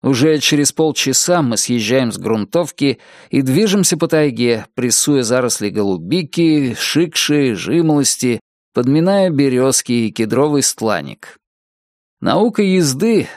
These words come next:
на броне заключается в том, чтобы, во-первых, удержаться, во-вторых, вовремя отбивать ветки.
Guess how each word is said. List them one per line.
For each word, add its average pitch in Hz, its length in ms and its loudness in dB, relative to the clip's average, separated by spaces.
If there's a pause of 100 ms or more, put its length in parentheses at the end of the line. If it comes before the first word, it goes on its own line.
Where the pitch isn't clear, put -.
на 123 140 0
броне 123 580 0 (180)
заключается 170 760 0
в - 80 -8
том, 202 220 0
чтобы, 135 260 -2
во-первых, 147 540 0
удержаться, 175 800 -2 (380)
во-вторых, 180 480 0
вовремя 135 500 2
отбивать 123 500 -2
ветки. - 480 -4